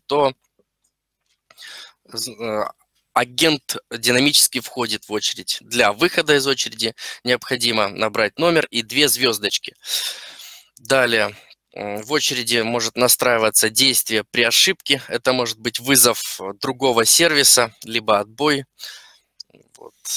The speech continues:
Далее, здесь можно задать тайм-аут отправки вызова на, а, первого агента.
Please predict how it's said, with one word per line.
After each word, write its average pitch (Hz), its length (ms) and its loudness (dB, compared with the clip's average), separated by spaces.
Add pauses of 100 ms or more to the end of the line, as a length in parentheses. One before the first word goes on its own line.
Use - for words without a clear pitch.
(160)
Далее, 110 600 2 (400)
здесь 120 560 0
можно 110 320 -4
задать 117 600 0 (340)
тайм-аут 135 560 2
отправки 117 760 -2 (200)
вызова 113 600 -2
на, 117 260 2
а, - 180 0 (280)
первого 147 440 2
агента. 127 640 0